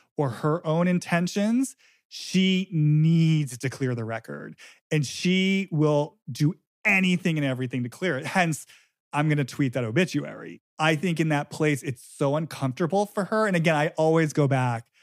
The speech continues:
to what she was saying to John at that reunion where she was like, "I'm being attacked for who I am. I'm being attacked for who I am." Like, I just, I said it then, I'll say it now. I feel like there's some sort of relationship to that for her, like, historically, about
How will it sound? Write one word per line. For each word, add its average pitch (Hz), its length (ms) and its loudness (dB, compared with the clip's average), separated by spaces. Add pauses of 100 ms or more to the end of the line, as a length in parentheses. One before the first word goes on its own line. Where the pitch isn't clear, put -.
(420)
to 160 120 2
what 147 240 0
she - 120 -4
was 139 140 -2
saying 131 300 -2
to 139 80 -10
John 165 520 2
at 127 100 -4
that 139 100 -6
reunion 156 360 -2
where 135 100 -2
she 131 120 -6
was 127 100 -2
like, 131 140 -6
"I'm 135 140 -4
being 131 200 0
attacked 120 400 -4
for 117 140 -6
who 120 120 -2
I 117 120 -6
am. 117 340 -6
I'm 120 140 -6
being 127 200 0
attacked 120 320 -6
for 117 120 -8
who 127 100 0
I 117 120 -4
am." 120 160 -4
Like, 135 240 -4
I 143 100 2
just, 151 200 -2 (280)
I 143 60 -4
said 147 220 -2
it 139 140 -6
then, 196 300 2
I'll 143 120 -6
say 143 200 -6
it 143 80 -10
now. 160 220 0
I 147 120 -4
feel 147 180 0
like 147 120 -8
there's 127 220 -8
some 160 500 -2
sort 165 280 -2
of 135 140 -2
relationship 123 760 -6
to 165 80 -8
that 160 260 -4
for 156 120 -6
her, 160 180 -2
like, 131 140 -4
historically, 135 680 -4
about 131 300 -2